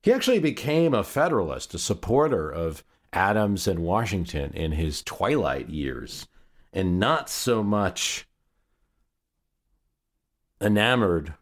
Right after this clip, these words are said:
uh, with the Jeffersonians and the early Republicans. When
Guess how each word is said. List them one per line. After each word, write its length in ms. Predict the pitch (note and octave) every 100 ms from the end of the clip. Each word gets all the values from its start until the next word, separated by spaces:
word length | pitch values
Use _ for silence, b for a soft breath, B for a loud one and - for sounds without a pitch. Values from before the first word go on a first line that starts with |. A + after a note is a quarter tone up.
| _ -
uh, 300 | F2 F2 E2+
with 240 | F#2 F2+
the 80 | F2
Jeffersonians 1120 | F#2 F2+ F2+ - G2+ F#2+ F#2 F2 E2 D#2 -
and 140 | D2+ D#2
the 160 | D2+
early 500 | F#2+ F2+ E2+ D2+ D2 - -
Republicans. 1000 | D#2+ - G2 F2 D2+ C#2+ C2 - - - _ _ _ _ _ _ _ _ _ _ _ _ _ _ _ _ _ _ _ _ _ _ _ _ _ _ _
When 680 | - G2 A2+ A2+ A2 G#2+